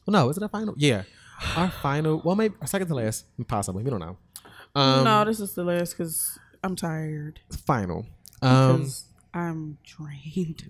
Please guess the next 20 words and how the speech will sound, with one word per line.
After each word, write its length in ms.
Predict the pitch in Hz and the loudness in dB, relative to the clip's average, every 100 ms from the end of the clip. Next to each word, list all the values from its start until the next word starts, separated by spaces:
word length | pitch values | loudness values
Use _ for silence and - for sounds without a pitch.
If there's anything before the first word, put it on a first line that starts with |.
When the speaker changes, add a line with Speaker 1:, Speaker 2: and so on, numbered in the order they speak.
| 143 | -10
Speaker 1:
yeah. 480 | 127 110 104 98 98 | -2 0 0 0 -2
Speaker 2:
This 280 | 185 208 | 0 0
has 180 | 202 190 | 0 -4
been 180 | 175 180 | -4 -4
a 180 | 170 170 | -2 -2
week-long 920 | 165 202 - - 175 180 180 175 170 - | -2 -8 -10 -10 -4 -2 -2 -4 -6 -10
topic 520 | - 165 160 170 165 - | -6 -4 -2 -4 -6 -8
on 180 | 180 175 | -8 -6
Speaker 1:
Yes. 160 | 180 175 | -6 -4
Speaker 2:
the 80 | |
socials. 800 | 160 160 135 - - - - - 110 | -6 -6 -10 -12 -14 -16 -14 -14 -14
Speaker 1:
Yes. 440 | - - - - - _ _ _ _ - | -14 -10 -10 -10 -12 _ _ _ _ -10
Speaker 2:
Um, 540 | 190 185 180 180 180 - _ _ _ _ _ _ _ _ _ _ _ _ _ _ _ _ - | -6 -4 -6 -8 -12 -16 _ _ _ _ _ _ _ _ _ _ _ _ _ _ _ _ -8
Nickels 220 | 220 247 220 | -4 -2 0
and 100 | 208 | 0
Dimes, 1040 | 196 190 190 185 185 185 - - - - _ _ _ _ _ _ _ _ _ _ _ _ 202 | 2 2 0 -2 -6 -10 -14 -16 -18 -20 _ _ _ _ _ _ _ _ _ _ _ _ -6
Nickelback, 500 | 196 190 190 185 180 _ _ _ | -4 0 2 2 -2 _ _ _
Minaj. 920 | 190 185 180 175 175 175 170 - - - | -6 -2 -2 -2 -4 -6 -10 -16 -12 -4
Speaker 1:
Right. 240 | 107 101 - _ _ _ _ _ _ _ _ - _ _ _ _ _ _ _ - | -2 -4 -8 _ _ _ _ _ _ _ _ -20 _ _ _ _ _ _ _ -6
Speaker 2:
Um, 600 | 190 185 180 175 170 170 | -2 -2 -2 -4 -8 -12